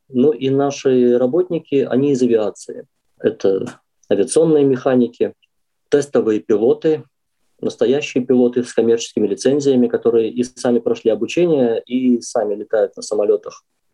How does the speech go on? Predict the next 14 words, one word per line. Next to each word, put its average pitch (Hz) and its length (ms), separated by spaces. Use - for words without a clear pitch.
То 120 140
есть, 117 160
конечно 127 400
же, 120 220
понимание 123 500
темы 147 300
должно 113 340
быть, 120 180
чтобы 101 280
создать 117 500
правильный 123 560
и 110 340
хороший 104 460
продукт. 110 400